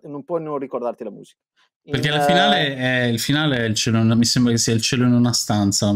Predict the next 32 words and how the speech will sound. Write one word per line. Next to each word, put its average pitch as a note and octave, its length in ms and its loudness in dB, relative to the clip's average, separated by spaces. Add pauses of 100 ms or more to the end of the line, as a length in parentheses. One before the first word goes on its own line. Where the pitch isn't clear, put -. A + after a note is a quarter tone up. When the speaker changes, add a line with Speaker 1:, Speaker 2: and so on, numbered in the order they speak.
(120)
Speaker 2:
la G#2+ 160 -2
canzone A2 360 0
Speaker 1:
Ah, - 40 2
Speaker 2:
finale. G#3+ 400 2
Speaker 1:
ah, D#3+ 220 -4
tu F3 120 -14
dici F3 160 -6
Speaker 2:
Molto C#3+ 280 0
Speaker 1:
le B2+ 60 2
canzoni. C#3+ 680 -2 (120)
Ah, D#3 300 -2
le B2 140 -6
Speaker 2:
No, E3+ 140 0
c'è, G#3 180 0
Speaker 1:
canzoni, A3 200 -2
Speaker 2:
c'è F3 300 0
Speaker 1:
sì. D3 40 -2
Speaker 2:
la, D#3 280 0
la, D3 260 0
c'è F3 160 -2
la D#3+ 120 -2
colonna G3 300 0
sonora, F3+ 480 0
tra D#3+ 140 -2
l'altro D#3+ 180 -2
il C3 60 -4
compositore C#3 600 0
lo B2+ 100 0
conosco, A#2 680 0 (360)
la, C3+ 280 0
la, C3+ 580 2 (280)
la, C#3+ 580 0